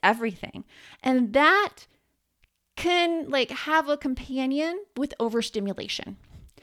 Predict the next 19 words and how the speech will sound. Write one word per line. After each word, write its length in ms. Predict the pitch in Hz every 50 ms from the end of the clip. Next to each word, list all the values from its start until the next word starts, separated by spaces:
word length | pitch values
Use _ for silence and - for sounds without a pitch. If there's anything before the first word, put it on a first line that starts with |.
| - - - _
So 220 | - - 302 302
feel 300 | 262 - - 311 330 359
free 260 | 370 - - 370 370 381
to 80 | 392
say 220 | - - 330 302 277
no 240 | 240 202 180 220
to 100 | 302 330
those 280 | 240 180 147 - - -
things. 420 | - - - - - - 208 - - _ -
I 400 | 220 220 233 247 262 269 285 302
went 240 | 294 277 277 277 269
to 280 | - - 285 277 277 269 -
a 100 | 240 240
podcast 640 | - - 226 233 269 - - - - - 185 -
conference. 580 | - - 170 160 156 - - - - - - -
It 100 | 175 -
was 140 | 185 185 -
Podcast 640 | - - 196 185 190 - - 196 196 196 - -
Movement, 440 | 202 202 226 226 202 165 160 - -